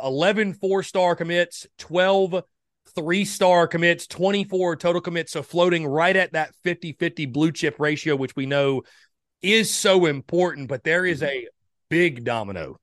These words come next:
Speaker 1: and I mean a massively
Speaker 2: <laughs>
Speaker 1: sized domino left to fall on Wednesday. Nicholas Harbor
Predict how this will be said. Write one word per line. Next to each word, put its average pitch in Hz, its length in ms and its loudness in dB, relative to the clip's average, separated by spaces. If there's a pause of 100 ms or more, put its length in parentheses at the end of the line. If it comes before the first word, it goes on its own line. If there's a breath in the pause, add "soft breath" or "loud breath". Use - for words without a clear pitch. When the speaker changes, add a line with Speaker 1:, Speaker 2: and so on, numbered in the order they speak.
(100)
Speaker 1:
and 123 120 -2
I 127 120 0
mean 151 180 -2
a 147 160 2
massively 139 800 -2
Speaker 2:
<laughs> - 720 -20
Speaker 1:
sized 135 440 0
domino 120 400 -2
left 123 320 -2
to 117 80 -12
fall 143 460 2
on 123 240 -6
Wednesday. 139 480 -2
Nicholas 143 540 -6
Harbor 147 520 2